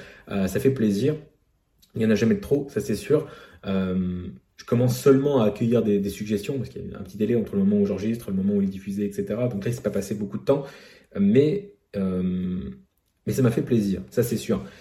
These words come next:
Euh, j'ai reçu, euh, plusieurs commentaires encourageants. Euh, il y en a un en particulier que j'ai bien apprécié, c'est un mail que j'ai reçu de la part de Océane. Euh, Océane qui me dit : « Bonjour, j'ai bien compris l'intérêt de l'avatar client profilé au lieu de parler à Monsieur Tout-le-Monde.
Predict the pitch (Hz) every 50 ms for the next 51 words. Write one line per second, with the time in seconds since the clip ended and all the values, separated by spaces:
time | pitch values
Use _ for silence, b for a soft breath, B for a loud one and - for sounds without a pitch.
0 | B B B B - 98 95 98 - - - - 117 110 104 101 95 - - 107
1 | 101 101 - - 107 98 90 92 95 110 95 98 95 - - 104 98 98 95 123
2 | 131 147 151 - - 104 104 104 117 120 123 139 180 156 - 117 - - - 117
3 | - 107 107 113 120 117 120 110 110 110 110 101 107 101 120 123 120 - - 110
4 | - 156 143 - 120 104 104 110 117 131 143 156 151 151 117 104 113 110 107 -
5 | - 151 131 123 123 175 151 143 151 - - 196 202 190 196 - 180 180 180 180
6 | 165 131 113 B B B B B B B B - 127 135 131 156 147 147 - -
7 | 147 143 139 127 120 127 131 135 139 127 120 - 156 160 165 156 151 175 175 160
8 | 135 110 101 113 110 123 147 156 151 147 135 - - 143 127 113 101 - 113 123
9 | 120 107 104 101 107 104 - 117 - - - - 127 131 135 131 123 - - -
10 | - 135 131 - 135 131 131 127 135 135 131 131 B B B B B B 113 113
11 | 110 104 98 - 95 98 107 101 90 92 98 113 127 123 - 127 120 - 120 117
12 | 127 143 151 139